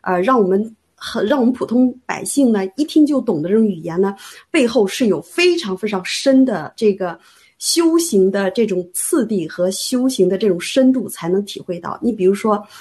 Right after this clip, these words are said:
啊，我，呃，我就是非常信奉的一句话哈，就是普贤菩萨曾经说、呃，心，啊，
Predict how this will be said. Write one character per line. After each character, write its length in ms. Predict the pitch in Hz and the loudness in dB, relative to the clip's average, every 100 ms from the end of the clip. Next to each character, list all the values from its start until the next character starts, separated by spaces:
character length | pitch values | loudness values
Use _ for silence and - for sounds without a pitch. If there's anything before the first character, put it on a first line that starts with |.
| - - | -20 -14
啊， 240 | - 185 165 - _ | -4 -2 -4 -8 _
我， 340 | 185 160 151 - _ | 0 0 -4 -10 _
呃， 320 | 185 175 180 - | -8 -6 -8 -2
我 480 | 185 165 175 170 - | 0 0 -2 -6 -8
就 140 | - 208 | -2 -2
是 240 | 202 185 | 2 0
非 160 | 185 233 | 2 0
常 100 | 226 | 0
信 300 | 254 277 226 | 2 2 4
奉 160 | 220 | 2
的 80 | 190 | 2
一 100 | 170 | 0
句 120 | 170 | -4
话 280 | 170 - 135 | -6 -6 -6
哈， 200 | 185 - - | -6 -6 0
就 120 | 214 | 0
是 260 | 208 185 - - - - _ | 2 0 -2 -16 -20 -20 _
普 160 | - 190 | -2 0
贤 240 | 208 208 | 2 0
菩 160 | 254 202 | -2 -4
萨 160 | 214 | -4
曾 180 | 190 190 | 0 2
经 140 | 185 190 | 4 2
说、 340 | 190 175 180 _ _ _ _ - | 0 -4 -6 _ _ _ _ -4
呃， 240 | 190 180 | -2 -2
心， 500 | 185 - 311 320 311 - _ _ _ _ _ _ | -4 0 4 4 4 -6 _ _ _ _ _ _
啊， 260 | 190 175 | -4 -2